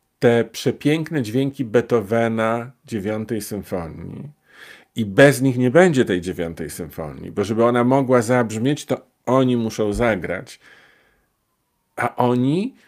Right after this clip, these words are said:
w moich oczach zawiedli.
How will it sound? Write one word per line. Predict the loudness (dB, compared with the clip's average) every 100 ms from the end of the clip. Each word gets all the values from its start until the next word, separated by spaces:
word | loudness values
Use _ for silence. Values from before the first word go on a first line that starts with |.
| _
w | -6 0
moich | 2 4 2 2
oczach | 4 4 2 0 0 -2 -8 -20 _ _ _ _ _ _
zawiedli. | -4 -2 0 -2 -4 -8 -10 -14